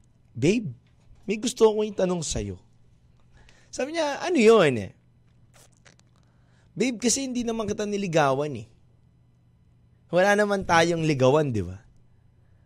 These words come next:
Bigla na lang tayo nag-click. Bigla na lang may parang, "Oh, it's a spark." Tapos, <laughs> wala namang, ah, bigayan ng flowers.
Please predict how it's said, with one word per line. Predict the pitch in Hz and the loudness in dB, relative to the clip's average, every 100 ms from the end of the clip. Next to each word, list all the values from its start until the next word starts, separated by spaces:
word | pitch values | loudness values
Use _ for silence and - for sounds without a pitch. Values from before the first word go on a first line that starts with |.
| - | -8
Bigla | 165 170 202 | -4 4 4
na | 190 185 | 4 2
lang | 185 170 | 2 4
tayo | 160 170 165 | 4 4 2
nag-click. | 151 120 - 120 120 - - - - - - - - _ _ - | -2 -4 -2 0 0 -2 -18 -16 -16 -18 -20 -20 -20 _ _ -8
Bigla | 156 190 196 | 0 2 4
na | 190 | 4
lang | 185 | 2
may | 185 180 | 2 0
parang, | 180 165 160 160 131 120 _ _ _ _ _ _ _ _ | 4 4 4 0 -6 -10 _ _ _ _ _ _ _ _
"Oh, | 165 220 208 127 120 _ _ _ _ _ | 2 4 4 0 -10 _ _ _ _ _
it's | 240 - | -8 -4
a | |
spark." | 170 - - 180 226 151 - - - _ _ _ _ _ _ - | -4 -4 -8 -8 -8 -10 -12 -16 -18 _ _ _ _ _ _ 2
Tapos, | 175 180 190 - 120 110 143 - | 4 6 2 0 0 2 0 -2
<laughs> | - - - - | -20 -20 -10 2
wala | 208 233 | 8 8
namang, | 220 208 196 | 8 6 4
ah, | 165 151 | 4 4
bigayan | 147 143 147 143 139 | 4 6 6 6 4
ng | 131 107 | -2 -4
flowers. | 135 147 202 175 123 - | 2 4 4 4 2 -2